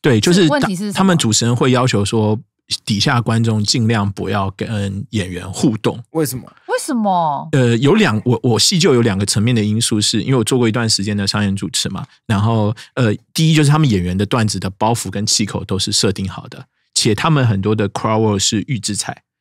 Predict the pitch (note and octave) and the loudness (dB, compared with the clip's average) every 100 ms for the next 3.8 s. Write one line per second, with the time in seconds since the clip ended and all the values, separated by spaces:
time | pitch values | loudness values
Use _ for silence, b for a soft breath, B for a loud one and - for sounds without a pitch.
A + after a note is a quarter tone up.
0 | _ B2 A#2 A#2 G#2 A#2+ A#2+ - A2+ G#2+ | _ 0 2 2 0 0 0 0 0 -2
1 | F#2+ F#2 F#2 A#2 A2 G#2+ A2 - A#2+ G#2+ | -2 -4 0 0 0 0 -2 0 0 0
2 | G2+ C3 G2+ G2 A2 A#2 G#2+ - A2 F2+ | 0 0 -2 -2 0 0 0 0 0 0
3 | G#2+ G#2 G#2 G#2 F#2+ G#2 B2+ C3 | -2 -2 -4 -6 -8 -2 0 0